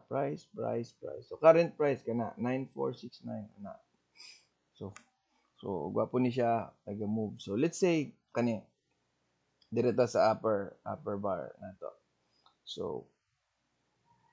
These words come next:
kani, unsa imuhang gusto na pair, tan-awon. Let's say, kanang B T C. Okay? Pwede ka mag-search diha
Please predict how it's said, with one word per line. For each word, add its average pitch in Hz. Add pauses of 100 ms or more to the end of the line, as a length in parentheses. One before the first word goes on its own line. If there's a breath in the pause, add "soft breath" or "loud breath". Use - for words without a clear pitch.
(460 soft breath)
kani, 214
unsa 160
imuhang 143
gusto 123
na 110
pair, 113 (600)
tan-awon. 104
Let's 101
say, 113
kanang 107
B 104
T -
C. 110 (400)
Okay? 143 (320)
Pwede 123
ka 123
mag-search 123
diha 113